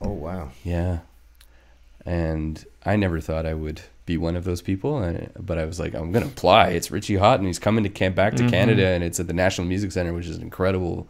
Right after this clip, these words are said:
Speaker 2: venue." Uh, it cost me nothing to apply. I'm gonna apply, and I got in.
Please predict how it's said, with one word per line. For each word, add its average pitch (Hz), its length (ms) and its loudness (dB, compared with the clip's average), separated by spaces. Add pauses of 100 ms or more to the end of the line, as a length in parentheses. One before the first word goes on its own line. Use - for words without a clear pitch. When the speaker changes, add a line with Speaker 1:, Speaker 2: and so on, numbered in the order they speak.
(160)
Speaker 2:
venue." 92 420 -4 (840)
Uh, 82 480 -2 (560)
it - 60 -20
cost 85 240 -2
me 85 80 -4
nothing 85 220 -4
to 82 80 0
apply. 95 300 2
I'm 85 120 -2
gonna 85 140 -2
apply, 95 320 -2
and 85 180 -4
I 85 40 -4
got 87 240 2
in. 170 200 -2